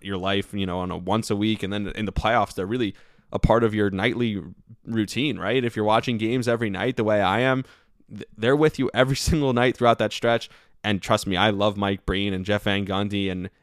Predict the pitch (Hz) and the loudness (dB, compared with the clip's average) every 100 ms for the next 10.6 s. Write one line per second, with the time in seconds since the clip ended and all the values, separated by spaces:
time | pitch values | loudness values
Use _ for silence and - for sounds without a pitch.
0 | - 95 101 101 95 95 - 107 101 87 | -8 0 0 0 0 -2 -2 -4 -4 -6
1 | 85 - 92 - 104 95 104 - 95 - | -8 -8 -8 -4 -2 0 0 0 -4 -2
2 | 101 104 104 95 90 90 92 101 101 - | -2 0 -2 -2 -6 -6 -4 -4 -4 -8
3 | _ - - 95 92 95 95 107 101 101 | _ -14 -4 -2 -2 0 4 6 4 4
4 | 107 101 92 98 107 - 92 90 92 92 | 2 0 -2 -2 -2 0 0 0 -2 -2
5 | 95 _ _ _ _ _ _ _ _ - | -6 _ _ _ _ _ _ _ _ -4
6 | 113 110 127 120 107 117 110 98 90 - | -2 0 0 0 0 -2 0 0 -2 -6
7 | - - _ - - - 135 135 117 123 | -20 -20 _ -8 4 4 6 4 4 2
8 | 117 120 117 107 113 110 - 95 110 104 | 0 -2 0 0 0 -2 0 0 2 2
9 | - 110 104 - 107 101 104 110 117 113 | 2 -2 -2 2 2 4 0 0 -2 -2
10 | 101 95 92 95 92 | -4 -2 0 0 0